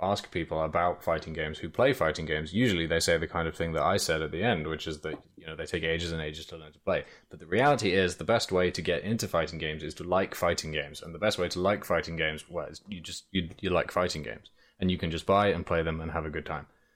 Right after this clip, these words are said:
But, uh, video games are fucking expensive. Like, you know, do you wanna drop,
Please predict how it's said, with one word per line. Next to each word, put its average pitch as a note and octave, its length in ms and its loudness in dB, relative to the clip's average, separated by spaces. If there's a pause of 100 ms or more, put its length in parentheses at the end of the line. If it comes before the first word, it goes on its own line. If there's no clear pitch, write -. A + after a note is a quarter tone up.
(260)
But, F2+ 200 2
uh, E2+ 300 4 (1600)
video B2 180 6
games A#2+ 200 6
are - 40 -10
fucking A#2 320 2
expensive. A#2 600 0 (160)
Like, F2 300 -4 (200)
you - 80 -20
know, - 1040 -20 (300)
do G#2 60 2
you G2+ 80 6
wanna G2 200 6
drop, G2 380 4